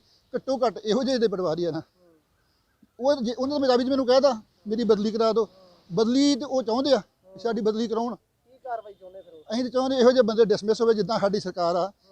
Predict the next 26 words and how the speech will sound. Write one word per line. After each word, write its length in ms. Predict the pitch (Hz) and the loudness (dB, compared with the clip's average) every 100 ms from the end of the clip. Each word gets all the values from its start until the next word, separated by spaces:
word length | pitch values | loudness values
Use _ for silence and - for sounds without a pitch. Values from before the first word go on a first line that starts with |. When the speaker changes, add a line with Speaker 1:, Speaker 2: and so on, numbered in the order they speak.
| 175 | -4
Speaker 1:
ਜਿੱਦਾਂ 180 | 214 | -4
ਸਰਕਾਰ 320 | 214 208 208 214 | -4 -2 0 0
ਚਾਹੁੰਦੀ 280 | 226 233 | -2 0
ਆ 60 | 240 | 0
ਵੀ 80 | 247 | 2
ਇਹੋ 220 | 220 262 | -2 -2
ਜਿਹੇ 140 | 285 | -2
ਪਟਵਾਰੀ 360 | 226 202 190 202 | -4 -2 -2 -2
ਨੂੰ 100 | 240 | -4
ਉਹ 160 | 262 269 | 2 0
ਹੱਥ 140 | - | 2
ਲੱਗੇ 240 | 185 160 | -6 0
ਹੋਣ, 180 | 202 156 123 _ _ _ - | 0 0 -10 _ _ _ -12
ਉਹਨੂੰ 240 | 226 269 202 | -6 -4 -2
ਗਾਂਹ 120 | 226 | -2
ਦੂਜਿਆਂ 300 | 214 196 233 | 0 -2 -2
ਤੋਂ 120 | 240 | -4
ਉਹਨੂੰ 160 | 247 240 | 0 0
ਇੱਕ 100 | 220 | 0
ਕਾਂ, 360 | 208 - 208 | -10 -8 -8
ਕਾਂ 460 | 202 - - 208 220 | -8 -12 -8 -4 -2
ਮਾਰ 200 | 214 180 | 0 0
ਕੇ 100 | 208 | -4
ਟੰਗਿਆ 240 | 180 190 | -4 0
ਹੋਵੇ 120 | 240 | 0
ਨਾ, 140 | 208 | 2